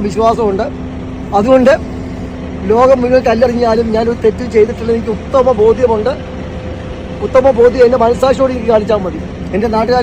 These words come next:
എനിക്ക് സപ്പോർട്ട് ഉണ്ടെങ്കിൽ ഞാൻ ഫീനൽ പക്ഷിയെ പോലെ പറന്നുയരും. അപ്പം എന്നെ തടുക്കാൻ നിങ്ങൾക്ക്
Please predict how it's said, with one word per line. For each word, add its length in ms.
എനിക്ക് 200
സപ്പോർട്ട് 300
ഉണ്ടെങ്കിൽ 280
ഞാൻ 120
ഫീനൽ 300
പക്ഷിയെ 320
പോലെ 180
പറന്നുയരും. 580
അപ്പം 180
എന്നെ 240
തടുക്കാൻ 340
നിങ്ങൾക്ക് 300